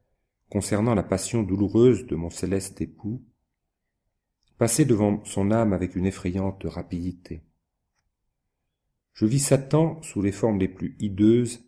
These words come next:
et les plus variées, entraîné dans l'abîme des âmes rachetées par le sang de Jésus-Christ, et qui même avait reçu l'extrême onction.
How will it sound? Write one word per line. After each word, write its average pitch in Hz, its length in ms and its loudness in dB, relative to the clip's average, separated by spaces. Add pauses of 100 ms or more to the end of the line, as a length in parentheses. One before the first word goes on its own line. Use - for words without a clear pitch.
(120)
et 85 60 -8
les 82 80 -4
plus - 180 -8
variées, 90 580 -4 (800)
entraîné 143 420 4
dans 120 120 2
l'abîme 117 360 2
des 98 240 0
âmes 117 200 2
rachetées 104 400 -2
par 90 160 -4
le 92 80 -2
sang 92 240 -4
de 85 140 -6
Jésus-Christ, 87 760 -8 (1400)
et - 100 -8
qui - 140 -2
même 113 340 4
avait 92 180 0
reçu 95 320 -4
l'extrême 90 460 -4
onction. - 520 -8